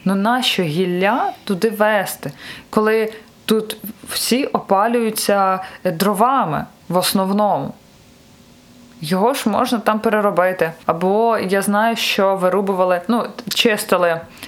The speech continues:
зачищали там таку територію при в'їзді до села, там, де були такі хащі, хамаї, позаростали, такі деревцятка.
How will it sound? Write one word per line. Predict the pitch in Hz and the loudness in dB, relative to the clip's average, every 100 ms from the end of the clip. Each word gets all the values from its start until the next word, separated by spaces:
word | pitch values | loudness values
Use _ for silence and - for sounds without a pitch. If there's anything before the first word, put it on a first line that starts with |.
| - | -2
зачищали | 175 180 190 - 190 180 | 0 0 0 2 2 2
там | 170 170 | 2 -2
таку | - 190 | -4 -4
територію | 175 175 294 427 302 | -2 0 0 0 0
при | - 220 | 0 0
в'їзді | 202 220 190 | 0 0 -2
до | 185 | -2
села, | 190 - 180 | -2 0 0
там, | 175 170 | 2 0
де | |
були | 165 170 | 0 -2
такі | 165 165 | -4 -4
хащі, | - 175 170 - | 0 0 0 -4
хамаї, | - 170 180 190 | -2 -2 0 0
позаростали, | 175 170 170 - 180 175 160 | 0 2 0 0 0 2 0
такі | 160 165 | -4 -6
деревцятка. | 160 170 - 262 359 - | -2 -2 0 0 -2 -6